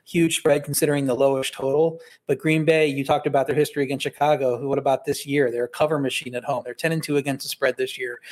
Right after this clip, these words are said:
five and oh against the spread at home. If not for the Vikings loss, which was a close game that could go either way, they would have covered eleven straight. Um, Chicago just one and six against the spread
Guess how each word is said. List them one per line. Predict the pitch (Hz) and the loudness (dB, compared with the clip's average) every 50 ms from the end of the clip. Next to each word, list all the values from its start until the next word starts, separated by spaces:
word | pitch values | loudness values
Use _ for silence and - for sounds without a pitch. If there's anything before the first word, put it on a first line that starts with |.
| - - - _ | -20 -20 -20 _
five | - 139 143 156 151 | -2 0 2 2 2
and | 156 151 | 2 2
oh | 147 143 | 2 2
against | 131 147 139 131 - | 2 0 -2 -4 -6
the | 147 - | -8 -10
spread | - - 139 131 127 | -4 -2 0 0 2
at | 123 - | 0 0
home. | - 135 123 123 120 - _ _ - - - _ - | -2 -2 -4 -4 -6 -10 _ _ -20 -20 -14 _ -6
If | 151 147 | -2 2
not | 160 165 175 170 | 2 4 4 4
for | 175 165 | 2 2
the | 165 147 | 2 4
Vikings | 131 147 147 143 - 147 143 135 143 | 4 2 2 2 0 -2 -2 0 2
loss, | 139 135 135 - - | 2 2 2 2 0
which | 143 - - | -2 -2 -2
was | 139 135 | -4 -6
a | 135 | -4
close | - - 143 131 - | 0 0 0 0 0
game | - 147 135 131 | -2 -4 -2 -2
that | 123 - | -4 -4
could | 139 | -4
go | 135 139 120 | -4 -2 -2
either | 151 147 139 131 | -2 0 0 2
way, | 123 131 127 | 2 2 2
they | 127 131 | 2 2
would | 131 135 | 0 -2
have | - | 0
covered | - 156 139 143 139 | 0 2 2 2 2
eleven | 131 127 135 135 139 147 139 135 | 2 2 0 0 0 -2 -4 -6
straight. | - - - 143 131 120 120 - _ _ - - - _ _ - | -4 -2 -2 -2 -2 -2 -4 -6 _ _ -20 -20 -20 _ _ -2
Um, | 143 139 131 127 131 | 0 0 0 0 0
Chicago | - - - - 160 170 165 165 151 | -4 -4 0 2 2 4 4 2 0
just | 156 143 - | 0 -2 -4
one | 143 135 151 156 151 | -2 0 0 0 0
and | 143 139 | -2 -2
six | - - - 147 - - | -4 -4 -4 -4 -4 -4
against | 147 - - 143 131 - - | -6 -6 -6 -6 -6 -6 -6
the | 143 131 | -6 -6
spread | - - - 143 131 131 127 123 | -6 -2 0 2 2 2 0 -2